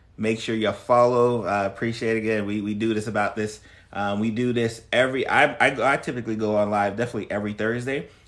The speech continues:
but we go, uh, live periodically throughout the week. And of course, I drop a lot of videos, I educate, right? That's who I am, right? So, and we're gonna talk about that, right? So someone says, "Nurses pass test in New York, though," right? That's a very good question.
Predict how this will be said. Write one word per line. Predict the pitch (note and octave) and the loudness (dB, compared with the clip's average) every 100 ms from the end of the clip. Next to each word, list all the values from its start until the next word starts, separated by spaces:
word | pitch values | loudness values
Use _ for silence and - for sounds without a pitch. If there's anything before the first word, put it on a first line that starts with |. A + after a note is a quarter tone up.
| - | -8
but | F#2 | -4
we | G2+ | -2
go, | G#2 G#2+ G#2+ G#2+ - - - | 0 2 4 2 -4 -20 -8
uh, | G2+ | -4
live | G2 G#2+ G2+ | 0 2 2
periodically | A2+ G#2+ G#2 G#2 G2+ | 0 2 2 0 -6
throughout | G2 G2+ | -6 -2
the | |
week. | D3 E3 D#3+ | 0 2 0
And | A2+ | -2
of | |
course, | A#2+ A2+ | 0 0
I | G#2 | 0
drop | G#2 G2 | 0 -2
a | |
lot | G2+ G2 | -2 -2
of | G2+ | -2
videos, | G2 F#2+ F#2+ F#2+ | -4 -4 -4 -4
I | |
educate, | F2 F2 - - | -6 -8 -16 -18
right? | - G2 | -12 -10
That's | D#2 E2+ | -8 -8
who | G2 | -6
I | E2+ | -6
am, | D2 - | -6 -10
right? | C#2 - - - - - - | -10 -12 -12 -20 -20 -20 -12
So, | - B2 A#2 - - _ _ _ _ - - - | 0 4 4 0 -6 _ _ _ _ -20 -20 -8
and | A#2+ | 2
we're | C3+ | 4
gonna | E3+ D#3+ | 6 8
talk | D#3+ C3 | 8 6
about | G#2+ | 2
that, | F#2 F2+ | 2 0
right? | F#2 | 0
So | A2 | -2
someone | G#2 C#3+ C3 | 0 0 0
says, | - B2 A#2 A2+ A2 - | 2 4 6 4 -2 -2
"Nurses | A#2+ C3 B2+ | 0 0 -4
pass | - A#2+ A#2 - | 0 2 2 0
test | A#2 A2+ | -4 -4
in | G2+ | -2
New | |
York, | A2 A#2+ F2+ | 2 2 2
though," | D2+ | -2
right? | D2 G2+ | -2 2
That's | A#2 B2 | 2 2
a | |
very | C3 C3+ | 2 2
good | B2 | 2
question. | C3+ A2+ - | 0 -2 -4